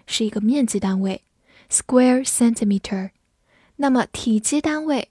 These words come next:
立方厘米就是cubic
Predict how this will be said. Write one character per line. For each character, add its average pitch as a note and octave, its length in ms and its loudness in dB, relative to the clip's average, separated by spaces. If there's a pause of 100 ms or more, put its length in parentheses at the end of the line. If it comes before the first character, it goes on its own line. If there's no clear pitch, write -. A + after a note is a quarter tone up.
(120)
立 D#4+ 220 -2
方 A#3+ 280 0
厘 G#3 120 2
米 G#3 240 0
就 G#3 200 -4
是 G#3 340 -6 (340)
cubic A#3 600 0